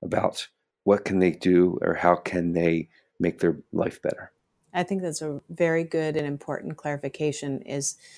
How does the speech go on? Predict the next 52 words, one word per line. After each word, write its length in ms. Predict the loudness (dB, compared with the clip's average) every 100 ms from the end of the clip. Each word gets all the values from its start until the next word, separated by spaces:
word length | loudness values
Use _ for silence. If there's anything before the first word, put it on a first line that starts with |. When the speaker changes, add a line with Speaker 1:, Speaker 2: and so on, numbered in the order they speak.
| -20 -20 -16 -6
Speaker 2:
you 100 | -4
know, 180 | -2 0
the, 380 | 2 2 2 0
the 120 | 0
ability 500 | 0 2 2 2 0
to 260 | -2 -4 -4
learn 380 | -4 -4 -4 -6
from 220 | -8 -6
others 500 | -4 -2 0 -2 -4 -8
and 200 | -6 -4
therefore 540 | -2 -2 -2 -4 -2 -2
also 420 | -2 -2 -2 -4
go 160 | -4 -4
back 240 | -4 -4
and 100 | -6
continue 440 | -6 -6 -4 -2 -2
to 180 | -2
educate 580 | -6 -8 -6 0 0 -2 _
those 240 | -4 -4
in 60 | -2
the 60 | -2
medical 340 | -2 -2 -4
field, 320 | -4 -6 -6
because 560 | -8 -6 -2 -2 -2 -6 -14 -20 _
to 80 | -2
the 80 | -2
point 260 | 0 -2
where 100 | 0
we 60 | -2
started 360 | 0 0 0 0
the 60 |
dialogue, 600 | 0 2 4 4 2 -2 -6
you 140 | -6
know, 200 | -4 -4
at 120 | -4
the 60 | -4
beginning 360 | -4 -2 -2 -2
of 100 | -2
this 300 | -4 -2 -4
is, 220 | -6 -8 -16 -20 -12 -4
you 80 |
know, 140 | -4 -2
when 440 | -2 0 0 -2 -2
we 200 | -2 2
operated 380 | 2 0 -2 -2
in 60 | -2
the 80 |
world 300 | -2 0 -2 -2
where 260 | -2 -2
the 120 | -4
physician 600 | -6 -4 -4 -2 -4 -4
held 400 | -6 0 2 2